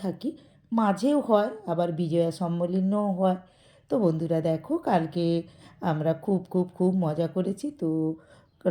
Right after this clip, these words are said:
টিফিন খাওয়ার আগে আমরা একবার চা খেয়ে নিলাম, র চা।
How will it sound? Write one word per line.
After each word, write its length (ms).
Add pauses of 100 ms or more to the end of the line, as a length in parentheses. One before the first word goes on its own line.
টিফিন 360
খাওয়ার 340
আগে 340
আমরা 260 (120)
একবার 280 (380)
চা 140 (140)
খেয়ে 240
নিলাম, 300 (120)
র 20 (240)
চা। 120